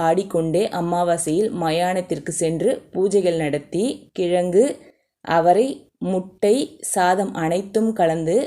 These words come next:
சூறையாக வீசுகின்றனர். காளியம்மன், அங்காளம்மன், பெரியாண்டச்சி அம்மன் கோயில்களிலிருந்து ஊர்வலமாக மயானங்களுக்கு வரும் பக்தர்கள் அங்கு தம் முன்னோர்களை நினைத்து படையல் போட்டு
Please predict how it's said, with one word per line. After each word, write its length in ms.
சூறையாக 640
வீசுகின்றனர். 880
காளியம்மன், 840
அங்காளம்மன், 920
பெரியாண்டச்சி 800
அம்மன் 360
கோயில்களிலிருந்து 920
ஊர்வலமாக 800
மயானங்களுக்கு 880
வரும் 260
பக்தர்கள் 580
அங்கு 380
தம் 200
முன்னோர்களை 680
நினைத்து 540
படையல் 540
போட்டு 340